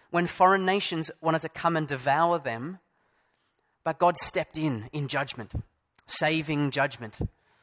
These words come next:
judged against this foreign nation and for his people. And so they sing, verse two, "Sing to Yahweh, praise his name, proclaim his salvation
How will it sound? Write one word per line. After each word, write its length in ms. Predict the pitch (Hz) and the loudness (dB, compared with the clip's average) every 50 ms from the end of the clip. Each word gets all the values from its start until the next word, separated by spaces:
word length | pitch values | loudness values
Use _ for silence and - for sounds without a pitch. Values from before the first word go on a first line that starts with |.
| _ _ _ _ _ _ | _ _ _ _ _ _
judged 260 | - 147 143 131 - | -2 0 0 -2 -4
against 460 | - 143 - 151 151 170 156 - - - - | -8 -6 -4 -4 -4 -2 -2 -4 -4 -4 -6
this 140 | 147 123 - - - | -6 -4 -4 -4 -2
foreign 260 | - 139 127 120 117 | -2 0 0 0 0
nation 480 | 117 113 113 110 - - 113 110 113 113 _ _ _ _ _ - | -2 -4 -6 -6 -10 -10 -10 -12 -14 -14 _ _ _ _ _ -10
and 180 | 123 120 120 | -8 -8 -8
for 300 | - - - 135 127 127 | -8 -8 -6 -6 -6 -6
his 220 | 120 - 123 113 - | -6 -8 -8 -10 -10
people. 460 | - - 131 123 - - 110 101 101 _ _ _ _ _ _ _ _ _ _ _ _ _ _ _ _ _ _ _ _ _ _ _ _ _ _ _ _ - - | -12 -12 -12 -12 -12 -14 -18 -20 -20 _ _ _ _ _ _ _ _ _ _ _ _ _ _ _ _ _ _ _ _ _ _ _ _ _ _ _ _ -14 -10
And 100 | 123 123 - | -6 -6 -4
so 80 | - | -2
they 180 | 127 135 139 139 135 - | 0 0 0 0 -2 -4
sing, 200 | - 127 113 113 | -4 -4 -6 -6
verse 260 | 107 120 117 113 - - | -4 -4 -4 -4 -6 -8
two, 240 | - - 147 135 117 - - - - - - - | -8 -8 -8 -8 -8 -10 -14 -10 -4 -2 -2 0
"Sing 240 | 160 160 156 156 | 2 2 2 2
to 120 | 147 - 151 | 0 -4 -6
Yahweh, 420 | 131 139 139 139 143 131 120 120 - - | -4 -2 -2 -2 -2 -2 -4 -4 -6 -8
praise 480 | - - 160 151 156 175 180 175 - | -4 0 2 2 2 2 -2 -4 -8
his 220 | - 127 - - - | -8 -10 -12 -12 -12
name, 360 | 104 95 98 104 123 147 147 _ _ _ _ _ _ _ _ | -14 -14 -14 -14 -16 -16 -18 _ _ _ _ _ _ _ _
proclaim 380 | - 151 147 - - 170 175 175 | -8 -8 -6 -2 0 0 2 2
his 160 | 156 175 156 - - | 0 0 0 0 2
salvation 800 | - 143 139 135 131 120 131 135 143 139 - - - 113 92 | 2 0 0 0 -2 -2 -4 -2 -2 -4 -4 -6 -6 -8 -10